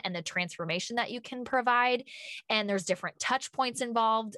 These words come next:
Again, like we talked about, you can have more one-on-one or, like, live call experiences in a live launch, where an evergreen, you don't have that. The whole goal is to not have to show up, you know, in a live capacity. Um, so if you know that you wanna go evergreen, it might just be worth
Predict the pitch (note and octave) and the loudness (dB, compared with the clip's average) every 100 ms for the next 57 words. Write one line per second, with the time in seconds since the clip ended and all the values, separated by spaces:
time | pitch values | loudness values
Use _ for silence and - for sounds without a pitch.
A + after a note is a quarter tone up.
0 | - G3+ G3 G3 F#3+ F3+ F#3+ - F3+ - | -8 -6 -2 -2 -2 -6 -6 -2 -2 0
1 | F#3+ - G3 G3 F3+ F3 F3 F3 E3 E3 | -2 -2 -2 0 0 0 0 0 2 2
2 | E3+ E3 F3 A3+ A#3 A3+ F#3+ F3+ E3+ E3 | 2 2 2 2 2 0 2 2 4 2
3 | D3+ - F3+ F3+ F#3+ F#3 - F#3 C#3+ - | 0 -2 2 4 4 0 2 2 2 -6
4 | - A3 A#3+ A#3+ A#3+ A3+ A3+ A3 G#3 G#3 | -6 -2 0 0 -2 0 0 2 2 2
5 | G#3 G3+ G3+ F#3+ E3+ - G3 A3 G#3+ A3 | 2 0 2 0 -2 0 0 0 0 0
6 | G#3+ G3+ E3+ F3+ F#3 - - D3+ F#3 A3+ | 0 0 2 0 0 -4 -2 0 2 4
7 | A#3+ F3+ - G3 F3 G3 E3+ G#3+ F#3+ - | 4 2 0 0 2 2 4 2 0 -2
8 | F#3 E3+ - G3+ F3+ F#3 - G3 A#3 A3+ | -4 -2 -2 -2 -4 -4 -4 0 0 2
9 | F#3+ B3+ - - - A4 D#4 B3+ G#3 A#3+ | 2 2 0 -16 -10 -8 0 2 4 2
10 | A3+ G3 E3+ F3 F#3+ A#3 A3 - - - | 2 2 2 2 0 -6 -4 -2 -4 -6
11 | B3+ C#4 D#4 - - - - - - A3+ | -2 0 0 -2 -10 -16 -16 -12 0 4
12 | G3+ F3+ A2+ F#3+ - _ _ _ - - | 4 2 -2 -10 -18 _ _ _ -14 -10
13 | - C4+ A#3+ A#3+ B3 C4+ A#3+ A#3+ C#4 C#4 | 2 4 4 2 0 0 2 4 4 4
14 | A#3+ A3 G3+ G3 F#3+ - F#3 F#3 F#3+ F#3 | 0 -2 -2 0 0 2 -2 -2 -2 -4
15 | - F3+ F3+ F#3 F3+ F#3 - F3+ D#3+ E3+ | -4 -4 0 -2 -2 -8 -4 -4 0 2
16 | E3 D#3+ - | 0 -4 -12